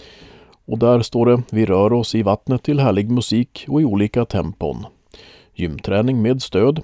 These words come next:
torsdagar fjorton och trettio till femton och trettio. Kom igång och känn dig starkare. Du får enkla övningar i gymmet och tränaren finns där hela tiden för att svara på frågor,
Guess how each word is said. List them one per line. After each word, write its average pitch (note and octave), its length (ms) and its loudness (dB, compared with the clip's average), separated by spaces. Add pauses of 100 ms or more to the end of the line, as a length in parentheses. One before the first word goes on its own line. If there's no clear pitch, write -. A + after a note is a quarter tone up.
(140)
torsdagar B2 600 0
fjorton A2+ 400 -2
och A2 100 -2
trettio C3 380 -2
till D3+ 200 -2
femton A#2 420 -2
och B2+ 120 -2
trettio. F2+ 520 -4 (580)
Kom F2 180 -4
igång C3+ 380 -2
och D3+ 120 -2
känn B2+ 220 2
dig C3 120 0
starkare. F2 600 -2 (680)
Du F#2+ 160 -4
får A2 320 0
enkla A2 300 0
övningar A#2 420 2
i B2 40 2
gymmet A#2 580 -2
och D3 240 -2
tränaren A2+ 500 0
finns A2 280 -2
där F#2+ 180 2
hela G#2 240 0
tiden G2+ 380 -2
för B2 120 -2
att - 220 -2
svara F#2+ 340 0
på C#3 160 0
frågor, F2+ 560 -2